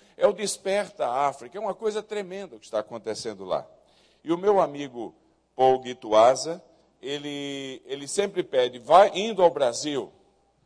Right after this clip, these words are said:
transmita à Igreja do Brasil um abraço dos irmãos aqui de Ruanda. Nós amamos o Brasil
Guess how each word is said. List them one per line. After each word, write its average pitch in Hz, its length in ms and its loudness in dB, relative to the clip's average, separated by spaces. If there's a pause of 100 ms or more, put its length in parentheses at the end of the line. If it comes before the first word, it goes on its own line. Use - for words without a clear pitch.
(380)
transmita 165 560 0
à - 20 4
Igreja 139 380 -6
do 123 120 -10
Brasil 117 600 -6
um 135 120 -12
abraço 123 600 0
dos 120 240 -12
irmãos 110 500 -10
aqui 104 260 -10
de 123 120 -16
Ruanda. 107 320 -12
Nós 139 240 -2
amamos 139 580 -2
o 131 80 -6
Brasil 127 560 -4